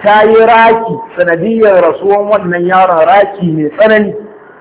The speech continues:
An gane ku? A ce mace iyakacin ɗanta kenan da ta mallaka,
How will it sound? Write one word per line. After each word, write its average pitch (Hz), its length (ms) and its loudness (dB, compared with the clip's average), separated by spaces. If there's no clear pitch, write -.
An 147 120 -4
gane 160 300 0
ku? 175 240 -8
A 240 120 -4
ce 214 140 2
mace - 300 0
iyakacin 214 520 0
ɗanta 226 320 -4
kenan 180 260 -4
da 175 60 -6
ta 180 140 -2
mallaka, 156 440 -4